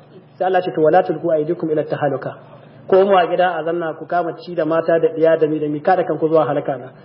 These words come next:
Tunda ku kun yi kwana dan can ba kwana suka yi ba. Ba kwana suka yi ba, "La tulqu bi aydikum ila tahaluk." Tace fina ma'ashar al-anbiya'i nazalat kun unzilat. Ashe abin da ka magana fina game da mu. Sai suka ce, "To cewa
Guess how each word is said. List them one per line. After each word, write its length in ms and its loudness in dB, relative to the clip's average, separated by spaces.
Tunda 240 2
ku 300 4
kun 140 4
yi 80 4
kwana 300 4
dan 140 -2
can 160 0
ba 120 0
kwana 260 0
suka 180 -4
yi 60 -6
ba. 100 -12
Ba 180 2
kwana 320 -2
suka 160 -4
yi 60 2
ba, 120 -4
"La 120 2
tulqu 300 -8
bi 80 -4
aydikum 440 -6
ila 140 0
tahaluk." 500 0
Tace 320 0
fina 720 -2
ma'ashar 440 0
al-anbiya'i 800 -2
nazalat 480 -4
kun 160 -2
unzilat. 400 -2
Ashe 160 2
abin 220 2
da 100 4
ka 100 -4
magana 420 -2
fina 600 -2
game 300 2
da 100 2
mu. 180 -8
Sai 80 -16
suka 180 -6
ce, 100 0
"To 160 2
cewa 240 4